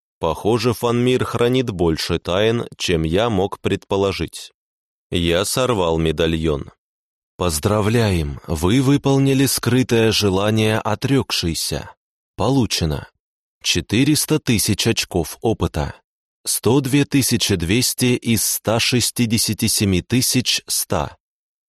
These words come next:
Вот тебе и знаменитый местный баланс. Сначала получаешь по крохе опыта за всех изгнанников,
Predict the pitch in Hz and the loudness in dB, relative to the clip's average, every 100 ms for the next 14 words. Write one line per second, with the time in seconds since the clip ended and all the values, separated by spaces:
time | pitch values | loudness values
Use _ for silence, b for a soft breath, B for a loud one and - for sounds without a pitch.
0 | _ _ - 82 80 131 - 156 135 151 | _ _ -6 -2 2 0 0 0 2 2
1 | 151 123 151 151 135 107 107 120 117 98 | 2 2 2 2 2 0 0 0 2 2
2 | 82 - 87 82 92 92 78 - - - | 0 -2 -2 0 0 0 -2 -6 -12 -14
3 | _ - - 101 - 160 165 - 147 147 | _ -8 -2 0 0 0 2 2 0 2
4 | 147 139 - 127 117 120 113 110 107 104 | 2 2 0 -2 -2 -2 0 0 -2 -2
5 | 87 90 85 90 82 - 78 90 80 87 | -2 -2 0 -2 -2 -2 -2 -4 -2 0
6 | 92 113 113 113 110 | 0 0 -2 -2 -4